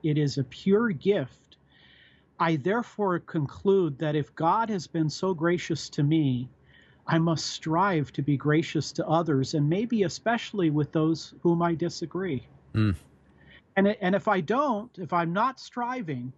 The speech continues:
Speaker 1: then I think that there is a cognitive dissonance. I have beliefs on one hand, but my acts are in contention with that. And I don't want that.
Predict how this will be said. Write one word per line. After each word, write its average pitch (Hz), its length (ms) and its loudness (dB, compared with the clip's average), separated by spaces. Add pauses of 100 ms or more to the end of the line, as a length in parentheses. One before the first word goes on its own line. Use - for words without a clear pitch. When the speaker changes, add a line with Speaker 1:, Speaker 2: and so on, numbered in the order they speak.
(140)
Speaker 1:
then 170 160 0
I 208 100 -2
think 190 440 -4
that 156 180 -2
there 156 200 2
is 151 280 2
a 151 100 2
cognitive 170 720 -2
dissonance. - 840 -4 (640)
I 151 80 4
have 151 280 2
beliefs 175 520 0
on 156 220 0
one 180 280 0
hand, 180 560 -4 (460)
but 165 180 2
my 147 160 2
acts 165 540 -2
are 147 180 0
in 143 160 2
contention 147 800 0
with 117 200 -4
that. 120 320 0 (560)
And 175 100 6
I 220 80 4
don't 247 220 0
want 247 260 0
that. 117 300 -6